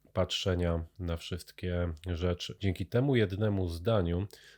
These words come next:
zdałem sobie sprawę, co to naprawdę znaczy, żeby zwracać uwagę tylko na to,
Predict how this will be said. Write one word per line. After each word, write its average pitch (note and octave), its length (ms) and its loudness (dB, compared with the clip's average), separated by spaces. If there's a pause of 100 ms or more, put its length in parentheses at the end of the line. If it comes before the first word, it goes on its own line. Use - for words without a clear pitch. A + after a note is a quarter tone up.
zdałem A2+ 320 4
sobie G2+ 280 -2
sprawę, G#2+ 400 0
co - 140 -6
to F#2+ 140 -2
naprawdę G2+ 600 0
znaczy, F2+ 800 0
żeby F2+ 340 0
zwracać G2 460 0
uwagę F#2 340 0
tylko F#2+ 380 -2
na G2+ 240 2
to, G#2+ 340 0